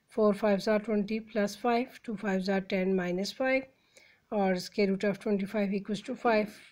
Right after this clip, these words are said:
square root of twenty five is the perfect square of five, five equals to five, ये ट्रू है। अब जो एक्स की वैल्यू पुट करने से आपका जो, अ, क्वेश्चन है,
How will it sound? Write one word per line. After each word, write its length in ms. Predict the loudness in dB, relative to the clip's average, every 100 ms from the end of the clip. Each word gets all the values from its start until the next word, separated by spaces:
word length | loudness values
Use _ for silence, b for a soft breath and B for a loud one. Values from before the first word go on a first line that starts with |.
| _ _ -20 -18
square 260 | 0 0
root 160 | 2 0
of 100 | -2
twenty 260 | 0 -2 0 0
five 220 | -2 -2
is 120 | -2
the 80 | -2 0
perfect 400 | 0 0 -2 -4
square 280 | -2 0 2
of 140 | -2 0
five, 260 | 2 0 -2 b b b b _ 2
five 280 | 2 2 -2
equals 240 | -4 -4
to 100 | -4 2
five, 340 | 4 4 0
ये 80 | -4 -4
ट्रू 200 | -2 2 2
है। 160 | 2 -2 B B B B -4
अब 160 | -4 -2 4
जो 120 | 8 8 8
एक्स 280 | 6 2 -4
की 160 | -2
वैल्यू 360 | 2 2 2 0
पुट 240 | 2 0 2
करने 320 | 0 4 2
से 200 | 2 0 2 0 -2
आपका 580 | 0 0 -2 _ 2 2 0 -4 b b b b -8
जो, 240 | 0 4 4 4 4 4
अ, 800 | 2 -2 0 4 4 6 4 2
क्वेश्चन 440 | 4 2 2 2 2
है, 120 | 0